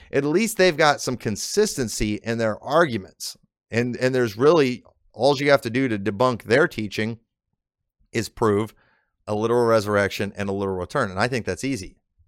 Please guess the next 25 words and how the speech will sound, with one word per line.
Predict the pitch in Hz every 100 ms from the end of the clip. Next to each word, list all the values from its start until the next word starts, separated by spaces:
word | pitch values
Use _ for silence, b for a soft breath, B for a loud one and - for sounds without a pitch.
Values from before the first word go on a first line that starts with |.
| _ _ _ _ _ -
But | 120
again, | 120 170 175 113 101 _ _ _ -
pre-tribbers, | 185 240 214 123 113 113 120 -
in | 131 139
an | 139
attempt | 117 - 160 196 185
to | - 143
force | - 151 160 175 - - - _ _ _ _ _
a | -
pre-trib | - - 156 156 - 156
doctrine, | 127 135 135 - 90
so | - 101
Christians | - 135 - 135
don't | 135 135
have | 131
to |
worry | 127 127
about | 127
going | 131 131
through | 110
tribulation | 135 123 123 127 -
or | 101
anything, | 95 101 98 95 b b b -
they | 101 139 156
just | 123 131 113